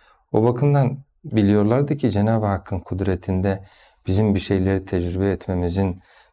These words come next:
bir zaman ve mekan gereksinimi de yok. Onu bize hiç yokken de ya-, yaşatabiliyor işte rüya,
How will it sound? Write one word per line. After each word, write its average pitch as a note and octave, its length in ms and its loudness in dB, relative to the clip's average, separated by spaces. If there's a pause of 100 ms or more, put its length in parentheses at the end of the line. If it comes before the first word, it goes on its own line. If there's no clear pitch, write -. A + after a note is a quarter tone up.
(120)
bir F2+ 380 0
zaman G#2+ 460 2
ve G#2 80 2
mekan G2 460 0
gereksinimi G2 680 0
de F2+ 60 0
yok. D2 260 -4 (200)
Onu G#2 240 2
bize G#2 360 2 (680)
hiç - 260 -4
yokken B2 440 2
de D#2+ 280 -2 (160)
ya-, F2 340 0
yaşatabiliyor D#2+ 800 -4
işte - 260 -2
rüya, D#2 420 -2